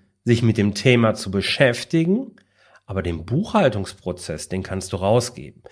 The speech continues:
Es macht Sinn, dass du weißt, wie eine Webseite aufgebaut ist, gerade wenn du relativ un-, am Anfang bist,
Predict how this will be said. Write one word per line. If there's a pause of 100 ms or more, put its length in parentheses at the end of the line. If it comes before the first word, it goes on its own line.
(280)
Es
macht
Sinn,
dass
du
weißt,
wie
eine
Webseite
aufgebaut
ist,
gerade
wenn
du
relativ
un-,
am
Anfang
bist,